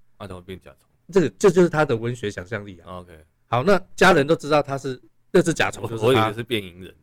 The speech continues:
Speaker 2: 不是，不是，不是。<laughs> 家-，那很有名啊，因为那家人都认为说那只甲虫是他。
Speaker 1: 是。
Speaker 2: 但是呢，大家就越，对他越来越避而远之啊。
Speaker 1: 因为他是虫。
Speaker 2: 就，对，最后就把，就是说他的意思是说，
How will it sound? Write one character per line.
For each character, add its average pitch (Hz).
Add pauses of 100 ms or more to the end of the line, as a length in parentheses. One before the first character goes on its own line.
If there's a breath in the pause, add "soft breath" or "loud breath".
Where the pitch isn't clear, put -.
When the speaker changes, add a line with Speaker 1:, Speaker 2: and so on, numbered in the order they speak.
Speaker 2:
不 156
是， 190
不 165
是， 139
不 -
是。 127 (100)
<laughs> -
家-， 170 (100)
那 214
很 175
有 156
名 107
啊， 101
因 156
为 175
那 185 (140)
家 185
人 160
都 165
认 160
为 123
说 135
那 139
只 135
甲 95
虫 95
是 117
他。 95 (280)
Speaker 1:
是。 85 (360)
Speaker 2:
但 170
是 190
呢， 139
大 156
家 160
就 151 (840)
越， 202
对 180
他 165
越 180
来 151
越 160
避 151
而 117
远 98
之 107
啊。 87 (500)
Speaker 1:
因 98
为 101
他 98
是 185
虫。 - (200)
Speaker 2:
就， 147
对， 104
最 175
后 156
就 151
把， 104
就 202
是 -
说 190
他 202
的 175
意 190
思 160
是 160
说， 151